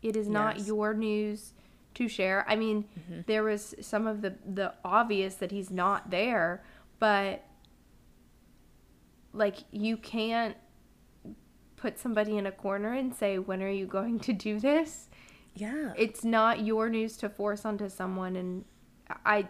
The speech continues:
Speaker 1: I thought that was just, like, a wildly inappropriate incident that had, that had happened to you as well, of just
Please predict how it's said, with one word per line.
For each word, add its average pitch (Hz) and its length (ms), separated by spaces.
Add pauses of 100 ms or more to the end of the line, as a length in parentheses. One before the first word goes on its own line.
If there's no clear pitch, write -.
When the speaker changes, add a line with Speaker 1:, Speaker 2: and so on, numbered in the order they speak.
(120)
Speaker 1:
I 214 160
thought 208 220
that 180 180
was 202 200
just, - 260
like, - 240
a 190 140
wildly 185 680 (360)
inappropriate 190 640
incident 185 400
that 180 100
had, - 220
that 185 160
had 180 100
happened 196 400
to 208 100
you 190 140
as 185 160
well, 196 320
of 185 120
just - 440